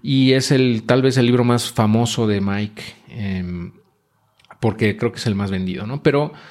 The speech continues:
pues, eh, al final creo que todos valen la pena, te digo, de Mike. Este se, se basa o se enfoca en que,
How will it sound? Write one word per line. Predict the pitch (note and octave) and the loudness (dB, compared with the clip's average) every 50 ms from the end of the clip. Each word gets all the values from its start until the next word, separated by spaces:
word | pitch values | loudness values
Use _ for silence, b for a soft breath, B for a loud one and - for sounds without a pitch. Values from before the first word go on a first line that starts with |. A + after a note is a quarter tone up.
| B B B B B B B _ _ _ _ - - | B B B B B B B _ _ _ _ -20 -8
pues, | - C3 B2+ B2 B2 B2 - - - - - | -2 2 2 2 2 2 -2 -4 -8 -10 -12
eh, | B2 A#2 G#2+ G#2+ G#2+ G#2 G#2+ G#2 - | -10 -6 -4 -4 -4 -4 -6 -6 -6
al | E2 B2+ A#2+ | -6 -4 -2
final | A#2 C3+ C3 C3 C3+ C#3 C#3+ D3 C#3+ - - - | 0 2 2 2 4 2 2 0 -2 -6 -12 -16
creo | - - B2 A#2 A#2+ | -8 -6 -6 -4 -4
que | C3 - | -6 -8
todos | - - B2 A#2+ A#2 G#2 | -4 -2 0 0 0 0
valen | A#2 A2+ A2 G2+ | 0 0 0 -2
la | F#2 F2+ | -4 -4
pena, | - A2 G2 F#2 F#2 | -4 -4 -4 -6 -6
te | F#2+ | -6
digo, | F#2 F#2 F#2 F#2 | -6 -6 -6 -6
de | F#2+ F#2 | -6 -6
Mike. | F#2 D#2+ E2 - - - - B B B B B B | -6 -8 -8 -10 -12 -16 -20 B B B B B B
Este | - D3+ E3 E3 - F#3 F#3 G3 G3+ - - | 0 0 0 0 0 0 2 2 0 -4 -8
se, | - - C3 A#2+ A#2 A2+ A2+ A#2 - - - - | -6 -2 0 0 2 2 0 -2 -4 -10 -18 -18
se | - - B2 A2+ | -8 -4 -2 0
basa | A2+ A#2+ A#2+ A#2 - C3 C3 | 0 0 0 0 0 0 0
o | B2 | 0
se | A2 - G#2+ | 0 0 -2
enfoca | G2+ F#2+ G2 - A#2+ A#2 A2+ - A#2+ A#2+ B2 - - | -2 -2 0 0 0 0 0 0 -2 -2 -2 -4 -4
en | B2 A2 G#2+ A2 A2 A2 A2 A2 | -4 0 0 0 0 -2 -4 -6
que, | A2 - A2 G#2+ A2+ A#2 A2 - - | -6 -4 -2 -2 -2 -2 -4 -6 -10